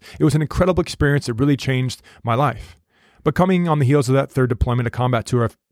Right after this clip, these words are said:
to Afghanistan, I knew I wanted to get out, go to school, pursue my dream of becoming a firefighter. It was everything to me. And so I did just that.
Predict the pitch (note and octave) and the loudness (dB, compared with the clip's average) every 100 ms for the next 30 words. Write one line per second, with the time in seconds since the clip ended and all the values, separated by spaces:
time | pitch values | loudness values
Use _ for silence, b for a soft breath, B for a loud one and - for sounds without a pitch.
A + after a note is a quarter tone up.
0 | - A2 G#2+ C3+ D3+ C3+ - G2+ G2 B | -6 -4 -4 -2 -2 -2 -4 -6 -8 B
1 | B C3+ D#3 E3+ C#3+ C#3+ - G#2+ B2+ C3 | B 0 2 4 4 0 0 -2 0 0
2 | - _ _ _ _ _ _ _ _ _ | -4 _ _ _ _ _ _ _ _ _
3 | _ _ _ _ _ _ C#3+ C#3 - C#3 | _ _ _ _ _ _ 0 0 0 -2
4 | C3 B2+ _ _ _ _ _ C3 - C3+ | 0 -4 _ _ _ _ _ -4 -2 -2
5 | A#2+ A#2+ A2 G#2 A2 F#2 G#2 G2 F#2+ F#2+ | 0 -2 -2 -4 -4 -4 -4 -6 -8 -12
6 | - _ _ _ - D3 D#3 E3 A2 G#2 | -16 _ _ _ -2 0 2 0 -2 -4
7 | F#2 F#2 - _ _ _ _ _ _ _ | -8 -14 -16 _ _ _ _ _ _ _
8 | _ - C#3+ F3 E3 D#3 B2 B2+ - G2 | _ -8 0 2 2 0 -4 -6 -6 -14